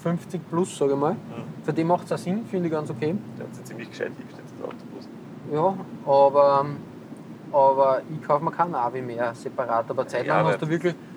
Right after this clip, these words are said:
Speaker 1: nein, ich muss mir ein Navi kaufen, weil das brauche ich zum Herumfahren.
Speaker 2: Vor allem in Zeiten von Offline-Karten und so weiter.
Speaker 1: Richtig, richtig. Und,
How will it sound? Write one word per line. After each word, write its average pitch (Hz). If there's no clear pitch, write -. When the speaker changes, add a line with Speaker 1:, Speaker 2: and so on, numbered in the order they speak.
Speaker 1:
nein, 127
ich 135
muss 151
mir 180
ein 147
Navi 135
kaufen, 135
weil 151
das 147
brauche 139
ich 156
zum 165
Herumfahren. 151
Speaker 2:
Vor 110
allem 107
in -
Zeiten -
von 113
Offline-Karten -
und -
so 117
weiter. 110
Speaker 1:
Richtig, 180
richtig. 180
Und, 151